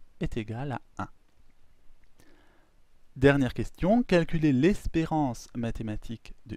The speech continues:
X. L'espérance mathématique de X est appelée également moyenne, et elle est égale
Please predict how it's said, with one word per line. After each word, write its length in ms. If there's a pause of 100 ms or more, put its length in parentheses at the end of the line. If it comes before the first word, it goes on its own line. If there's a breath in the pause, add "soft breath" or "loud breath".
X. 300 (320 soft breath)
L'espérance 800
mathématique 500
de 160
X 460
est 140
appelée 220
également 380
moyenne, 880 (640 loud breath)
et 80
elle 140
est 140
égale 460